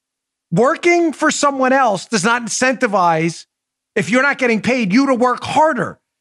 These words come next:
It incentivizes you to work less because you're not reaping any of the benefits. But his second point is critical. If forty percent of the population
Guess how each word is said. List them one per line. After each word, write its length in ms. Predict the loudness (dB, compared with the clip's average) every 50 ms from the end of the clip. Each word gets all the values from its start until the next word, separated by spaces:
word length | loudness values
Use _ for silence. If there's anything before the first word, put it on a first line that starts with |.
| _ _ _
It 100 | 0 0
incentivizes 840 | 0 0 0 0 0 0 0 0 0 0 2 0 2 0 -2 -2 0
you 300 | 0 0 0 -2 -4 -10 _ _ _ _ _ _ _ _
to 100 | -2 -2
work 360 | 2 2 2 2 2 0 -2
less 640 | 0 2 2 2 2 0 -2 -6 -8 -8 -10 -12 -14 _ _ _ _ _ _
because 240 | -2 -2 0 0 0
you're 120 | 0 0
not 180 | 0 0 0 -2
reaping 320 | -4 -4 -2 -2 0 2
any 160 | 2 2 2
of 60 | 0
the 80 | 0 0
benefits. 640 | 0 0 0 0 -2 0 0 -2 -2 -2 -4 -12 -18 -20 _ _ _ _ _ _ _ _ _ _ _ _
But 120 | -2 0
his 120 | 0 0 -2
second 460 | -2 -2 -2 -2 0 0 -2 -2 0
point 240 | 0 0 2 2 0
is 120 | 0 -2
critical. 500 | -4 -2 -2 -2 -2 -2 -6 -10 -12 -14 _ _ _ _ _ _ _ _ _ _ _ _ _ _ _ _ _ _ _ _ _ _ _ _ _ _ _ _ -20 -20 -20 -20 _ -20 _ _ _ _ _
If 160 | -4 -4 -4
forty 320 | -2 0 0 2 2 0 0
percent 360 | -2 -4 -2 0 0 0 2
of 60 | 0
the 60 | -2
population 880 | -4 -2 -2 -2 -2 -2 -2 -4 -2 0 0 0 0 -2 -4 -10 -14